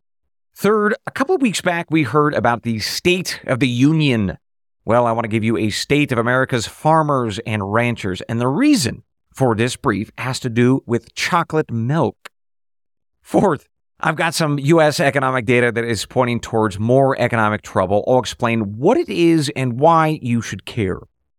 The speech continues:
Finally, some updates on dirty green energy. For instance, the government of the Congo is telling the Chinese to pay up.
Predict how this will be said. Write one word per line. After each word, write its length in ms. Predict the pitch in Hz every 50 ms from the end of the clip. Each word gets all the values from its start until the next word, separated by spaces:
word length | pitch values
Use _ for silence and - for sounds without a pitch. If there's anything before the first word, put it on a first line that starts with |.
| _ _ _ _ _ _ _ _ _
Finally, 420 | - 180 190 190 190 185 180 190 170
some 180 | - 170 160
updates 440 | 117 156 151 - 175 165 160 - - -
on 260 | - 135 139 135 117 101
dirty 460 | 156 170 190 180 185 180 180 - -
green 400 | - - 131 147 147 147 143 139 - - 131
energy. 500 | 143 156 160 156 - 127 117 92 85 _ _
For 180 | - 123 123 -
instance, 480 | 127 120 110 - - 113 104 98 - - _ _ -
the 120 | 120 147
government 420 | 110 190 226 247 311 339 277 -
of 80 | 143 139
the 80 | 135 -
Congo 720 | - - - 208 220 254 254 196 160 170 165 156 151 135
is 180 | 143 139 127
telling 280 | - - 180 180 175 147
the 60 | 123
Chinese 520 | - - 170 160 156 156 165 165 151 113
to 100 | - 113
pay 400 | 104 - - - 160 175 170 156 - -
up. 300 | 147 165 165 - -